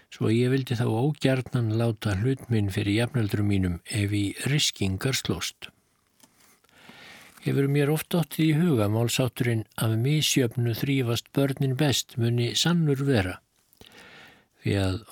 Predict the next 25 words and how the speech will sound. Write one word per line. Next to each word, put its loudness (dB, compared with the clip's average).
oft -2
var 0
þröngt -2
í 2
búi 2
hjá 0
foreldrum 0
mínum, -2
einkum -2
á 2
útmánuðum. -2
Var 0
þá -4
lítið -2
annað 0
til 0
matar 0
en -2
dropinn 0
úr 0
kúnum 2
og 2
var 0
fáeinum 2
mjölhnefum 2